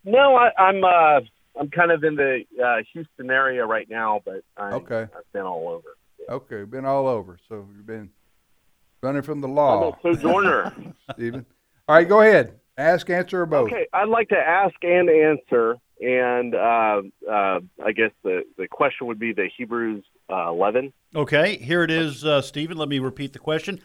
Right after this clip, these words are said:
Speaker 3: In Hebrews eleven, the so-called Hall of Faith, most, most of these heroes were men, but two were women. Who were they?
Speaker 1: Uh, the first was Sarah,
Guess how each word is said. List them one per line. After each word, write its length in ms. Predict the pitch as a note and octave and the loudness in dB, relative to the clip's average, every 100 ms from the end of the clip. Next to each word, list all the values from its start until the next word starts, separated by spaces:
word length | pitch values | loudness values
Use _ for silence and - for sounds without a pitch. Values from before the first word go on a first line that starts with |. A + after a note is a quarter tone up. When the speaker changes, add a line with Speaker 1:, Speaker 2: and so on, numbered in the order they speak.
| _ _ - | _ _ -6
Speaker 3:
In 120 | D#3 | -4
Hebrews 400 | E3 G3+ G#3 E3 | -2 -4 -4 -2
eleven, 500 | E3 E3+ F#3+ A3 G3+ | 0 2 0 -2 -4
the 80 | D3+ | -6
so-called 680 | - D3+ D#3+ D#3 C#3 B2 - | -4 -4 0 4 4 2 -8
Hall 540 | - - D3 C#3+ B2+ | -14 -8 -4 -2 -4
of 120 | G2+ | -8
Faith, 460 | - C3 D3+ G3 - _ _ _ | -8 -6 -4 -6 -14 _ _ _
most, 480 | C3 E3+ G#3 G3+ - | -2 0 0 -4 -10
most 480 | B2 D3 A#3+ C#4 A#3 | -6 0 0 -2 -6
of 120 | F3 | -6
these 240 | D#3+ C#3+ - | -6 -8 -8
heroes 340 | D#3+ D3 A#2+ | -4 -4 -4
were 140 | B2 | -4
men, 320 | A#2 C#3 F3+ D3+ | -2 -2 -2 -6
but 140 | - | -10
two 180 | - A#3+ | -8 -4
were 140 | A#3 | -2
women. 500 | F3 G#3 G#3+ B2 E2+ _ _ | 2 2 2 -2 -6 _ _
Who 60 | F3+ | -10
were 220 | E3 F3+ | -6 -4
they? 320 | C#3+ G#2+ D#2+ - _ _ _ _ _ _ _ _ _ _ _ _ _ - | -4 -4 -6 -14 _ _ _ _ _ _ _ _ _ _ _ _ _ -2
Speaker 1:
Uh, 240 | D3+ D3 | 2 2
the 160 | C3 C3+ | 0 -4
first 280 | G#3+ A#3 B3 _ _ | 0 0 -2 _ _
was 300 | D#3+ E3 D3+ - _ | -4 -2 -2 -8 _
Sarah, 520 | F3+ F3 B2+ B2+ D#3+ | -2 0 0 0 -2